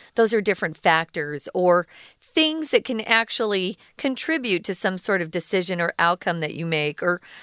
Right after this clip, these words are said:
uh, yeah, can contribute to the outcome or the result. Here we're talking about, uh, factors that actually influence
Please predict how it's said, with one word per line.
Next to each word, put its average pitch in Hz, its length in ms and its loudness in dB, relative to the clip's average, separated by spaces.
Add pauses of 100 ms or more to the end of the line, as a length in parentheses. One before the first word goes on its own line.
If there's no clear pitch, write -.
(160)
uh, 170 220 -2 (100)
yeah, 180 340 2
can 180 280 -8 (320)
contribute 285 460 2
to 339 80 2
the 196 160 6
outcome 190 520 4
or 165 160 -2
the 180 120 0
result. 170 560 0 (420)
Here 349 220 6
we're 359 100 2
talking 277 420 2
about, 214 460 4
uh, 175 280 4 (560)
factors 330 480 4
that 240 280 4 (120)
actually 269 720 0
influence 208 880 0